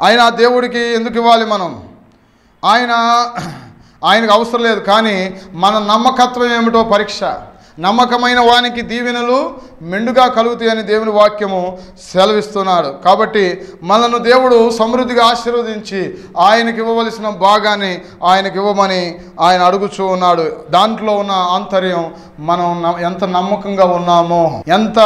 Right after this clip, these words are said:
ఆ, నమ్మకమైన వారంగా ఉన్నామో. అందుకే అంటాడు, "బలా నమ్మకమైన మంచి దాసుడా." నమ్మకత్వాన్ని ఆయన కోరుకుంటున్నాడు. మనం ఎంత నమ్మకంగా ఉంటే అంత న-, అంతగా దేవుడు మనను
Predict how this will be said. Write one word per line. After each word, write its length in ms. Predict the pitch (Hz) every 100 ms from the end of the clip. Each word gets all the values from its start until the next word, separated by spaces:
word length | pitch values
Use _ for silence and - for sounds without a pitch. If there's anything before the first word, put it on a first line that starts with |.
| 202 190 - -
ఆ, 260 | 185 196 185
నమ్మకమైన 500 | 208 240 233 233 226
వారంగా 460 | 226 226 240 233 233
ఉన్నామో. 580 | 214 226 233 226 208 156
అందుకే 200 | 180 214
అంటాడు, 260 | 208 208
"బలా 580 | 156 190 233 240 214 - - -
నమ్మకమైన 640 | 202 233 240 240 240 233
మంచి 340 | 226 226 220 214
దాసుడా." 520 | 202 190 180 151 131
నమ్మకత్వాన్ని 720 | 160 214 247 240 247 247 247 240
ఆయన 140 | 240
కోరుకుంటున్నాడు. 840 | - 240 247 240 233 220 196 156 - - 170
మనం 140 | 196
ఎంత 220 | 226 247
నమ్మకంగా 540 | 233 240 262 262 262 254
ఉంటే 580 | 233 220 208 165 - -
అంత 260 | 190 262 262
న-, 100 | 254
అంతగా 800 | 233 202 247 277 254 240 226 208
దేవుడు 320 | 208 208 202
మనను 540 | 190 185 175 170 151